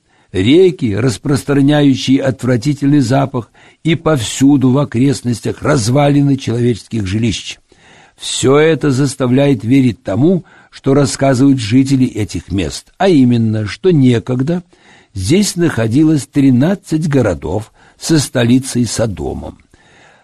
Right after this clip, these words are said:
Но вследствие землетрясения, извержений вулканов,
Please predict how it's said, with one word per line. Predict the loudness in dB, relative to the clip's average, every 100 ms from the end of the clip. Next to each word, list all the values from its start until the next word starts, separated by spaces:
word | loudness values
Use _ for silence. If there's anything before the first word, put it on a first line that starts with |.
| _ _
Но | 0 0
вследствие | 0 -2 -2 -2 0 2
землетрясения, | 2 2 2 2 0 0 0 0 -2 -10 _ _ _ _
извержений | -2 2 2 4 2 4 2
вулканов, | 2 -2 -2 0 0 -2